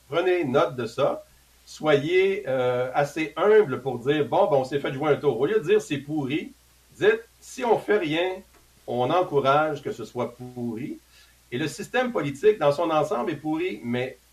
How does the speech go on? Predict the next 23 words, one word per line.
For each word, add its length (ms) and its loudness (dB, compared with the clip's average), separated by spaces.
il 60 -8
y 20 -6
a 40 -6
toujours 360 2
une 140 -2
place 460 -2
pour 220 2
un 80 4
rapport 460 2
de 100 -2
force 500 -2
du 100 -14
nombre 540 0
de 80 -6
personnes. 580 -4
Et 80 -10
c'est 120 -4
cette 260 -6
mobilisation-là 840 0
qui 120 -8
nous 100 -4
manque 320 -2
depuis 540 -8